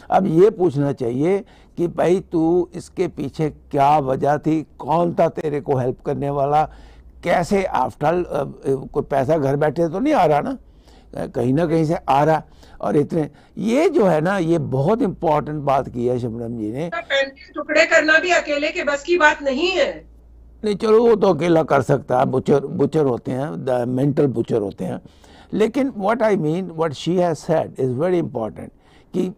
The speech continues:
Speaker 1: इन-, ये पता करना चाहिए, क्योंकि ऐसे जब cases आते हैं हम उनको close करने की कोशिश करते हैं कि court में इसको, अ, सज़ा दिलवा दें। इसको, अ, थोड़ा सा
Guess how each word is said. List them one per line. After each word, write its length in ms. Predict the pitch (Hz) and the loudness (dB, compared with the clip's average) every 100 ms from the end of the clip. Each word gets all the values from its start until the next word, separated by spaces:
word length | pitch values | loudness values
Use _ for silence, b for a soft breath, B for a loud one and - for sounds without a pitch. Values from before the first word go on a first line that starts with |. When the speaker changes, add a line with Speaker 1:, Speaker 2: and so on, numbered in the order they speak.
| _ | _
Speaker 1:
इन-, 400 | 190 180 - - | -4 -4 -8 -4
ये 220 | 220 285 | 0 2
पता 280 | 254 233 208 | 2 0 0
करना 300 | 151 139 135 | 0 -2 -2
चाहिए, 440 | - 117 123 156 185 b b b b - | -4 -2 -2 -2 -4 b b b b -2
क्योंकि 220 | 196 185 - | 0 0 -2
ऐसे 300 | 170 202 233 | 0 2 2
जब 160 | 220 185 | 0 -2
cases 440 | - 165 139 180 | -2 -2 0 0
आते 300 | 165 131 - | 0 -2 -4
हैं 240 | 175 131 - b b - | -4 -6 -8 b b -2
हम 180 | 190 262 | 0 2
उनको 300 | 214 - 214 | 0 0 0
close 500 | - 180 180 208 202 | 2 4 6 4 2
करने 320 | 208 170 170 | 0 0 0
की 120 | 160 | -2
कोशिश 400 | - 156 143 147 | -2 -2 -2 -2
करते 280 | 156 113 - | -2 -4 -4
हैं 220 | 160 185 b b b | -4 -6 b b b
कि 100 | - | -8
court 340 | 185 180 175 151 | -4 0 2 0
में 200 | 170 180 | -2 -4
इसको, 260 | 131 165 | -4 -4
अ, 400 | 143 - 165 151 | -4 -6 -6 -4
सज़ा 380 | 123 151 143 135 | -4 0 2 2
दिलवा 320 | 120 107 92 - | 0 -4 -8 -12
दें। 120 | - - b b b - | -14 -16 b b b -4
इसको, 460 | 190 - 233 247 | -4 -2 2 4
अ, 500 | 254 - - - 175 | 4 -2 -20 -2 0
थोड़ा 460 | 151 - 175 185 196 | 0 0 0 2 0
सा 360 | 180 175 180 | 0 -2 -4